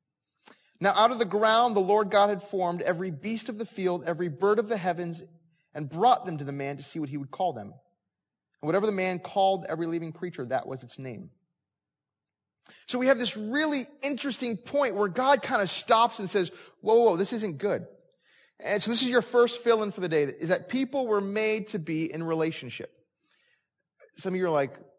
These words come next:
"Duh, like, that's an obvious thing." But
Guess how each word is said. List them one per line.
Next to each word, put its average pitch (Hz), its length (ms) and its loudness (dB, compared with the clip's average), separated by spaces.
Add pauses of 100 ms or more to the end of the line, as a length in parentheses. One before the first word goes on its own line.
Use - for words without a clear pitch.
(800)
"Duh, 143 520 -6 (200)
like, 107 160 -16
that's 131 180 -10
an - 80 -14 (100)
obvious 156 540 0
thing." 123 320 -6
But 170 240 2